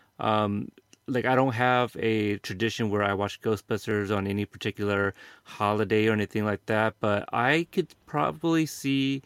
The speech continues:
me watching this one, uh, more than the original movies. And that's not to say that this is better than those movies. Not at all. Um, I thought this movie was fun. I, uh,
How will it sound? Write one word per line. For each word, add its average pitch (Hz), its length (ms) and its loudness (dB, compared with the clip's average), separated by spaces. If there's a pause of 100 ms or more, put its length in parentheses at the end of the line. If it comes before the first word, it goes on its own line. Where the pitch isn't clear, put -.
(300)
me 123 160 2
watching 113 600 0
this 120 320 -2
one, 110 560 0 (380)
uh, 101 220 2
more 117 600 2 (100)
than 107 380 0
the 107 300 0
original 101 420 0
movies. 101 520 -2 (220)
And 117 380 0
that's 131 260 0
not 190 180 -2
to 123 100 -6
say 143 300 2
that 110 200 0
this 120 180 -2
is 104 120 -2 (200)
better 139 380 2
than 95 160 -2
those 95 260 -2
movies. 98 540 -6 (100)
Not 120 240 2
at 107 120 0
all. 107 340 -2 (380)
Um, 104 500 2
I 120 120 0
thought 120 160 -2
this 110 180 -4
movie 104 160 0
was 98 180 -4
fun. 120 540 0 (100)
I, 107 440 2 (380)
uh, 98 340 0